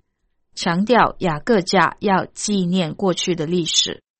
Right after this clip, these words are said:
要记得耶和华如何在古时已经指明末后的事情。这段经文提醒百姓，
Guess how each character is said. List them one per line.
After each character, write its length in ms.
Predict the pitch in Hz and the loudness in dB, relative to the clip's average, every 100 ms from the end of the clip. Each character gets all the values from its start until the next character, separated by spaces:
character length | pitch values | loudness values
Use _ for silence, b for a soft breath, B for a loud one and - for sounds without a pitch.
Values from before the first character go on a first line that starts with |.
| _ - | _ -2
要 180 | 233 190 | 0 0
记 320 | - 277 226 | 0 0 0
得 300 | 180 151 - | 2 0 0
耶 160 | 240 240 | 0 0
和 160 | - | -2
华 440 | 180 - 156 151 - | -6 -2 -2 -2 -6
如 320 | 185 175 208 | -2 0 -2
何 320 | - 165 151 | -2 -4 -4
在 240 | - 208 165 | -2 -2 -2
古 300 | - 160 147 | -4 -6 -6
时 420 | - 175 165 - | -4 -4 -4 -4
已 240 | 190 160 | -4 -6
经 300 | 151 202 208 | -6 -2 -2
指 280 | 208 - 147 | 0 -2 -2
明 280 | 139 147 156 | -6 -8 -6
末 260 | 202 196 165 | -2 -2 -2
后 240 | - 160 | -6 -6
的 80 | 113 | -6
事 260 | - 175 | -6 -6
情。 380 | 139 - 123 90 _ _ _ _ _ _ _ _ - | -8 -10 -10 -12 _ _ _ _ _ _ _ _ 0
这 180 | 220 | 2
段 240 | 208 202 185 | 4 2 0
经 240 | - 254 | 0 0
文 220 | 240 165 170 | 0 0 -4
提 240 | - 170 | -6 -6
醒 260 | - 160 170 | -6 -6 -4
百 220 | 143 92 | -6 -6
姓， 360 | - 180 151 | -6 -4 -6